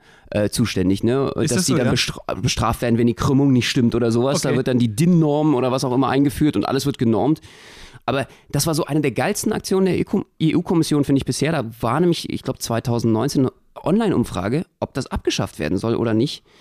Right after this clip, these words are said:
Speaker 1: Und, äh, mehrheitlich haben sich die Leute dafür online entschieden, äh, und der E-U-Kommission gesagt, ey, voll nervig, voll ätzend der ganze Scheiß, schafft's ab. Mega demokratisch eigentlich, ne? Und im März zweitausendneunzehn stimmt das Parlament dann dafür, die, äh, zweitausendeinundzwanzig abzuschaffen.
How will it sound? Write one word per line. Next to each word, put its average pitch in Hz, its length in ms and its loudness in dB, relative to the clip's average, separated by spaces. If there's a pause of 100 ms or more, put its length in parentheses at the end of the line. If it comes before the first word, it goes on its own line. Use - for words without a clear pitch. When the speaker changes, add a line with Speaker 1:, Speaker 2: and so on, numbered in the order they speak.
(260)
Speaker 1:
Und, 139 400 2
äh, 143 160 0
mehrheitlich 160 500 0
haben 156 140 4
sich 143 140 -6
die 147 100 -2
Leute 139 300 0
dafür 143 300 -2
online 139 340 2
entschieden, 120 680 0 (120)
äh, 123 320 0
und - 260 -2
der - 120 -2
E-U-Kommission 117 600 0
gesagt, 110 320 -4
ey, 120 280 -2 (640)
voll - 260 -2
nervig, - 480 -4 (380)
voll - 220 -4
ätzend - 280 -2
der 147 80 0
ganze 151 200 0
Scheiß, 147 360 -6
schafft's - 300 -8
ab. - 160 -8 (280)
Mega 214 200 2
demokratisch 220 500 -2
eigentlich, 104 220 -4
ne? 135 180 0 (300)
Und 147 140 -2
im 143 80 4
März 175 220 0
zweitausendneunzehn 160 720 0
stimmt 170 260 -2
das 156 100 0
Parlament 135 420 0
dann 151 120 2
dafür, 139 340 2
die, 127 460 2
äh, 110 160 0
zweitausendeinundzwanzig 143 840 -2
abzuschaffen. - 380 -10